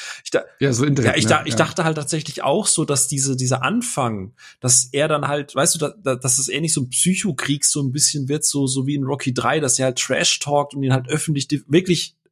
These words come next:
Speaker 1: permanent diffamiert, dass er sagt, „Hey, euer Adonis, der hat früher auch Dreck am Stecken gehabt, der war auch im Knast.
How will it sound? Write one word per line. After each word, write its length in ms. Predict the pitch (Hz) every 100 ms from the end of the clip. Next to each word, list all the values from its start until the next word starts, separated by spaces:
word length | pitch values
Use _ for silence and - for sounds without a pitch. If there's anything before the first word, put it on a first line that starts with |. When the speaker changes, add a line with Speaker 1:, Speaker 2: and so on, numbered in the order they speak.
| _ -
Speaker 1:
permanent 580 | 151 185 170 147 160
diffamiert, 500 | 160 156 139 151 165
dass 100 | 127
er 120 | 131 123
sagt, 180 | 117
„Hey, 220 | 135 147 127
euer 160 | 123
Adonis, 480 | 120 - 147 131 113
der 100 | 123
hat 140 | 123
früher 320 | - 127 120 -
auch 160 | -
Dreck 260 | - 131 123
am 80 | 117
Stecken 340 | - 120 120
gehabt, 240 | 110 107
der 120 | 113 113
war 100 | -
auch 160 | 139
im 120 | 135
Knast. 420 | 117 117 - -